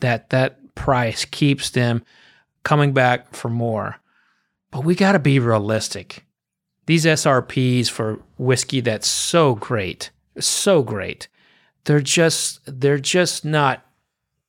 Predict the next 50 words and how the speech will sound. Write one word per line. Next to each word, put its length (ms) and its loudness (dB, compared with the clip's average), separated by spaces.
they're 120 0
just 280 0
not 240 0
there. 420 -4
I 100 0
would 220 2
love 460 0
to 100 -6
be 160 0
able 120 0
to 80 -6
pay 180 -4
fifty 260 -4
dollars 320 -2
for 120 -8
this 200 -6
whiskey. 440 -8
I 60 2
really 280 0
would. 360 -4
But 140 -4
the 80 0
fact 320 -2
of 80 -2
the 60 -4
matter 380 0
is, 460 0
I 200 2
would 220 0
be 540 -2
willing 480 0
to 80 -6
pay 260 0
far 320 -2
more. 420 -8
And 120 0
I 100 4
don't 360 -2
know 220 2
this. 260 -10
I 160 2
don't 220 0
know 140 -4
this. 200 -10
And 100 -6
the 60 -4
reason 260 0
why 160 0
I 100 0
say, 420 -2